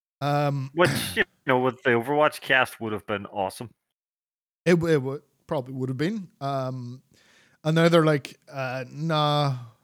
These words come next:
Speaker 1: uh, th-, we, we can't. W-, we just can't do this." Um,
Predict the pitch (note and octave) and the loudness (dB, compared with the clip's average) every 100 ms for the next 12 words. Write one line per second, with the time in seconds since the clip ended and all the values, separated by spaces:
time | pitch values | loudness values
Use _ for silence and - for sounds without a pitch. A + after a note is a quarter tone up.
0 | - D3 E3 D#3 E3+ D3+ D3+ D3 C#3+ C3+ | -20 -20 -18 -4 0 0 -2 -4 -6 -8
1 | C3+ - - _ _ C#3+ D3 C3+ C#3+ C#3+ | -8 -12 -20 _ _ -8 -6 -4 -2 -2
2 | C3+ D3 B2+ B2+ B2+ C#3+ - - _ - | -2 -2 -4 -4 -4 -6 -6 -14 _ -8
3 | B2+ B2 A#2+ | -4 -4 -6